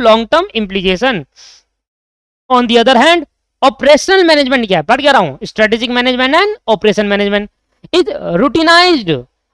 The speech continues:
operational specific and short term implication। तीन चीजें ये,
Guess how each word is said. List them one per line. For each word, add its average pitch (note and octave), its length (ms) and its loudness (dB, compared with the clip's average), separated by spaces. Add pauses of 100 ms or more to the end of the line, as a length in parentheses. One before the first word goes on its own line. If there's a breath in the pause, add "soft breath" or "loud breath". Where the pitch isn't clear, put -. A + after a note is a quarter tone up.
operational C#4+ 760 2
specific C#4 680 -2 (300)
and D#4 320 0
short D#4 420 2
term D4 200 0
implication। E3 580 -2 (200)
तीन D#4+ 200 2
चीजें G#3 280 -2
ये, A#3 200 0